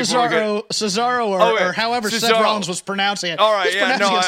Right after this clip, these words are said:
Speaker 2: I,
Speaker 1: some
Speaker 2: I,
Speaker 1: weird
Speaker 2: you know, I went, I went to that other rundown. I lost which match I was on. All right, so now I'm back. I'm back. So Cesaro, um, I thought that this match, you know, I'm looking now, got eleven minutes and twenty-seven seconds. I thought it was short. Um,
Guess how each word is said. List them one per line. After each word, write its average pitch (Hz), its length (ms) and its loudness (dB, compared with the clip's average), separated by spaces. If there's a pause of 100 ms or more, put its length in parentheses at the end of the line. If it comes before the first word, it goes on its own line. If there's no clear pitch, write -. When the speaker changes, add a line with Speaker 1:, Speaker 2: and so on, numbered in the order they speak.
Speaker 2:
I, 185 80 2
Speaker 1:
some 170 100 -4
Speaker 2:
I, 190 40 -4
Speaker 1:
weird 214 240 0
Speaker 2:
you 208 140 -2
know, 220 80 2
I 208 160 2
went, 226 200 -2
I 214 80 2
went 233 200 -2
to 233 80 -6
that 196 100 -2
other 185 240 -2
rundown. 160 440 -4
I 131 120 -2
lost 151 420 -4
which 143 160 -14
match 135 300 -4
I 127 80 -6
was 107 140 -12
on. 104 180 -8
All 147 100 -2
right, 127 160 -4
so 170 260 -6
now 165 200 0
I'm 151 100 -6
back. 110 220 -6 (160)
I'm 117 100 -18
back. 113 280 -10 (200)
So 202 280 -4
Cesaro, 202 760 -4
um, 185 300 -2 (140)
I 285 280 2
thought 226 300 -6
that 139 160 -14
this 185 240 -8
match, 160 500 -4 (300)
you 156 80 -6
know, 165 140 -4
I'm 151 240 -6
looking 139 280 -10
now, 123 200 -4
got 131 200 -4
eleven 165 260 -4
minutes 156 240 -8
and - 80 -20
twenty-seven 117 600 -10
seconds. 101 440 -16
I 170 140 -4
thought 170 260 -4
it 95 80 -16
was 98 120 -18
short. 85 400 -16 (360)
Um, 147 220 -2